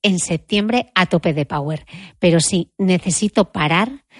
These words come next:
para coger impulso porque estoy agotada. Empecé este podcast pensando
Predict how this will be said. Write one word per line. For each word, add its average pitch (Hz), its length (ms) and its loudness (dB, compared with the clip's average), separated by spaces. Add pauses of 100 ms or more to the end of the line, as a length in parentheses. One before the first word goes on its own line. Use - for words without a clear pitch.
(200)
para 180 180 4
coger 165 340 0
impulso 175 720 -2
porque - 260 -10
estoy 214 340 2
agotada. 156 580 0 (800)
Empecé 220 460 0
este 320 260 0
podcast 311 720 -2
pensando 208 840 -2